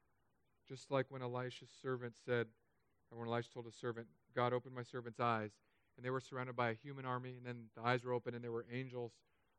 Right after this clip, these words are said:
on the rim of the mountain around them, there to fight on their behalf. I've been praying all week,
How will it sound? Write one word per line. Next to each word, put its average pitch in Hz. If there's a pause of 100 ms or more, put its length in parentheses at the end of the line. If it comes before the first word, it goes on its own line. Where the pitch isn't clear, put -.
on 117
the 117
rim 123
of 117
the 117
mountain 117
around 117
them, 113 (380)
there 120
to 110
fight 120
on 113
their 113
behalf. 110 (680)
I've 127
been 123 (140)
praying 135 (120)
all 127
week, 120